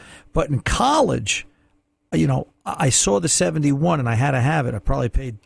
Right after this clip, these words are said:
sixteen dollars for it back in nineteen seventy-six, seventy-seven, all right? I paid a hundred and thirty-four for this one, all right? But it's the coolest. It's a, it's about a ten inch,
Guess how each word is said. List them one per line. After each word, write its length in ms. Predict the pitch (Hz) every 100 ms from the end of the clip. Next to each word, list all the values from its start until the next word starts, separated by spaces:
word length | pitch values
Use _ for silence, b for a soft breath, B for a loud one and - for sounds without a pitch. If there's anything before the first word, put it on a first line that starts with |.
| _
sixteen 500 | - - - - 135
dollars 320 | 127 127 123
for 280 | - 131 -
it 60 | - B B B B -
back 200 | 117 110
in 80 | 113
nineteen 400 | 113 107 123 113
seventy-six, 720 | 131 117 113 110 - 123 -
seventy-seven, 720 | 123 113 113 101 - 123 113
all 100 | 123
right? 220 | 123 139 b b b b b -
I 40 |
paid 160 | - 139
a 60 | 123
hundred 200 | 165 156
and 80 |
thirty-four 480 | 139 147 131 - 143
for 140 | - 120
this 240 | 127 -
one, 160 | 123 117 b b b b _
all 80 | 127
right? 140 | 123 -
But 100 | 143
it's 100 | 120
the 100 | 139
coolest. 420 | - 202 202 -
It's 100 | 131
a, 160 | - 151
it's 120 | -
about 280 | 123 131 120
a 140 | 104 -
ten 200 | - 208
inch, 440 | 226 220 - -